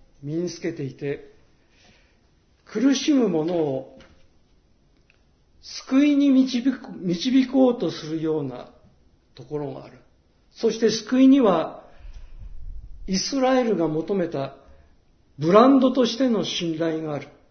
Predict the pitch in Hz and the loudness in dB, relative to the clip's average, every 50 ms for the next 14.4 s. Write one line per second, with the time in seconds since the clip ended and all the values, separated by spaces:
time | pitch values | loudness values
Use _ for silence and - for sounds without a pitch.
0 | _ _ _ _ _ _ - - - _ _ _ _ _ _ _ _ _ _ _ | _ _ _ _ _ _ -20 -20 -20 _ _ _ _ _ _ _ _ _ _ _
1 | _ _ _ _ _ _ _ _ _ _ - 233 254 269 277 285 277 254 214 - | _ _ _ _ _ _ _ _ _ _ -4 0 2 2 2 2 2 0 -2 -4
2 | - - - - - - - - - _ _ _ _ _ _ _ _ _ - - | -8 -16 -20 -20 -20 -20 -20 -20 -20 _ _ _ _ _ _ _ _ _ -20 -20
3 | - - _ _ _ 156 156 147 135 131 131 156 151 - - - - 147 139 123 | -20 -20 _ _ _ -12 -10 -10 -10 -10 -10 -12 -14 -14 -14 -12 -10 -10 -10 -10
4 | 117 131 139 143 - - _ _ _ _ _ _ _ _ _ _ _ _ _ _ | -10 -10 -12 -12 -12 -16 _ _ _ _ _ _ _ _ _ _ _ _ _ _
5 | _ _ _ _ - _ _ _ _ _ _ _ _ - - - _ _ _ _ | _ _ _ _ -20 _ _ _ _ _ _ _ _ -20 -20 -20 _ _ _ _
6 | _ 170 185 208 - - - - _ _ - 254 247 254 254 247 240 196 208 226 | _ -2 -2 -2 -2 -4 -12 -20 _ _ -6 -4 -2 -2 0 0 -2 -2 2 6
7 | 233 226 233 226 226 233 214 196 220 208 196 202 - 214 196 190 185 180 180 170 | 6 6 6 6 2 -2 -2 0 0 0 0 -2 -2 -2 0 0 0 0 -2 -4
8 | - - - - _ _ _ _ _ _ _ _ _ _ _ _ _ _ _ _ | -8 -14 -20 -20 _ _ _ _ _ _ _ _ _ _ _ _ _ _ _ _
9 | _ _ _ _ _ 143 127 117 156 160 165 - - 262 262 240 202 190 185 170 | _ _ _ _ _ -20 -12 -10 -8 -8 -8 -8 -6 -4 -4 -2 -2 -2 -4 -4
10 | 160 160 165 175 170 165 165 151 - - - 135 131 - - 180 170 175 143 - | -4 -4 -4 -4 -4 -4 -4 -4 -8 -12 -12 -12 -12 -8 -6 -6 -4 -4 -6 -8
11 | - 139 135 131 - - _ _ _ _ _ _ _ _ _ _ _ _ _ - | -8 -8 -10 -10 -12 -16 _ _ _ _ _ _ _ _ _ _ _ _ _ -20
12 | - _ _ _ _ _ _ - 180 175 - - - 196 214 247 269 277 269 285 | -20 _ _ _ _ _ _ -6 -6 -6 -6 -4 -2 0 2 2 2 2 2 2
13 | 294 285 240 226 202 226 208 170 175 165 156 151 - - 196 175 170 151 143 139 | 0 2 2 0 0 0 -4 -4 -4 -4 -4 -6 -8 -8 -8 -6 -6 -6 -6 -6
14 | 147 160 156 143 139 131 - | -6 -6 -8 -8 -10 -12 -14